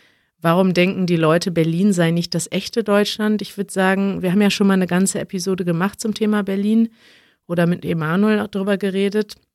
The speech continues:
Berlin ist so ein bisschen wie New York, würd ich sagen. Das ist so eine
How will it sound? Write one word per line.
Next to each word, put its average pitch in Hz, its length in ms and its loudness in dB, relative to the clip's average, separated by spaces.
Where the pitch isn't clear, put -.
Berlin 180 340 2
ist 226 100 0
so 226 60 0
ein 190 80 0
bisschen 208 320 0
wie 196 80 0
New 190 140 0
York, 175 440 -2
würd 135 120 -12
ich 120 100 -10
sagen. 135 320 -4
Das 143 160 -8
ist - 140 -10
so 180 80 -6
eine 160 340 -2